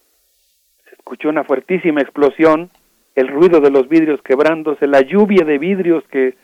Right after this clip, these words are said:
cubrió como una nube astillada varias cuadras, que se esparció a más de, a cientos de metros del lugar, y pues,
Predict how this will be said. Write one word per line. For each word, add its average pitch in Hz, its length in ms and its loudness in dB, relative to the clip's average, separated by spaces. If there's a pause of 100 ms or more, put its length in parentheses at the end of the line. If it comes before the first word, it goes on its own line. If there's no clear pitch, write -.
(380)
cubrió 151 480 0
como 147 280 0
una 151 240 0
nube 147 600 0 (600)
astillada 139 960 0 (420)
varias 139 360 2
cuadras, 160 460 2 (840)
que 123 480 -4
se 131 80 -2
esparció 123 380 0
a 143 40 2
más 143 200 0
de, 131 340 0
a 123 80 -8
cientos 160 380 0
de 135 80 2
metros 151 380 0
del 135 100 0
lugar, 143 400 2 (1000)
y 143 240 -8
pues, 131 240 -4